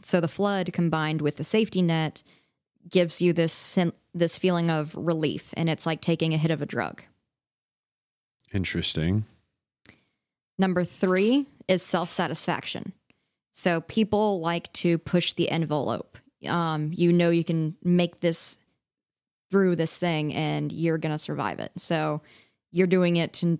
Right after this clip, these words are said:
Speaker 1: tell yourself you can. So making it to the end of the haunted house, finishing the scary movie, finishing the scary video game.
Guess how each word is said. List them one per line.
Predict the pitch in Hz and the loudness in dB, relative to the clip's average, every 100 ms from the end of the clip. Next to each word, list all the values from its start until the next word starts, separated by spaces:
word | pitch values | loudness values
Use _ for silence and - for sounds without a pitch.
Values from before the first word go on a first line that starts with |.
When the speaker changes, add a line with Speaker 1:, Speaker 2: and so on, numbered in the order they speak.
| _ | _
Speaker 1:
tell | - 185 175 | -6 -2 0
yourself | 160 160 160 160 | 0 -2 -4 -4
you | |
can. | - 143 71 170 | -4 -4 -4 -6
So | - 175 | -4 0
making | 170 165 165 | 2 2 0
it | 160 | 0
to | 175 | -2
the | 165 | -2
end | 170 165 | 0 0
of | |
the | 156 | 0
haunted | 156 147 156 | -2 -4 -4
house, | 95 - - - | -6 -6 -8 -2
finishing | 185 170 - 160 | 0 0 0 -2
the | 151 | -2
scary | - 156 156 | -2 -2 0
movie, | 147 143 87 85 - _ _ _ _ | 0 -2 -4 -6 -10 _ _ _ _
finishing | 185 175 - 165 | 0 2 2 0
the | |
scary | 156 156 151 | 0 -2 -2
video | 147 143 127 | -2 -2 -2
game. | 113 82 90 | -4 -6 -10